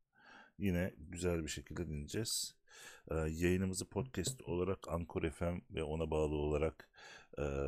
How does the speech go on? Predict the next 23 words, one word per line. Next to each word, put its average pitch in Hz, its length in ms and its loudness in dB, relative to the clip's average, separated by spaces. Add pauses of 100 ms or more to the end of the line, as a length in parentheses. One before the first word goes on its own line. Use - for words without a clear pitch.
(2000)
ay 76 140 -2
söyleyemedim. 71 580 -6 (420)
Ona 76 220 -4
bağlı 73 220 0
olarak 76 300 -4
Spotify - 440 -6
ve 80 440 0 (880)
Google 87 360 0
Pet-, - 360 -2
Podcast - 400 -2
üzerinden 78 480 -2
dinleyebilirsiniz. 76 1080 -4 (680)
Ee, 80 80 2
YouTube'da 78 800 2
da, 104 300 0 (140)
e, 71 360 -4
bana 87 160 4
ait 78 260 2
olan 73 240 -2
Özgür 73 300 -4
Kaynak 80 440 -4
kanalından 71 760 -2
da 107 200 -2